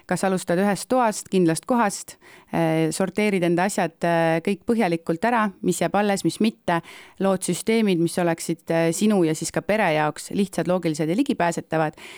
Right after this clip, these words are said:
Ja mina soovitan ka sildistada, sest siis, äh, tekitad sagi kohe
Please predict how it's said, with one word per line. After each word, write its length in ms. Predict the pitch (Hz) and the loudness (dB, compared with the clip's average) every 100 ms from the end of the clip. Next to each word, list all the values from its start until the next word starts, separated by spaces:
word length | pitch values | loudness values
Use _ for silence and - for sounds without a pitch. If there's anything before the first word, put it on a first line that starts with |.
| - - | -12 -2
Ja 140 | 170 | 2
mina 220 | 185 196 | 4 2
soovitan 460 | 175 185 165 - 151 | 2 0 -2 -2 -2
ka 80 | 160 | 0
sildistada, 640 | 262 285 247 - 185 175 | 2 2 2 0 0 0
sest 200 | 170 170 | -2 -6
siis, 380 | - 190 170 - | -2 -2 -2 -2
äh, 300 | 170 160 156 - - - _ _ _ | 0 2 0 -4 -18 -20 _ _ _
tekitad 480 | 190 196 185 170 156 | -2 -2 -4 -4 -4
sagi 440 | - 160 147 160 156 | -2 -2 -2 -2 0
kohe 260 | 185 190 | 0 2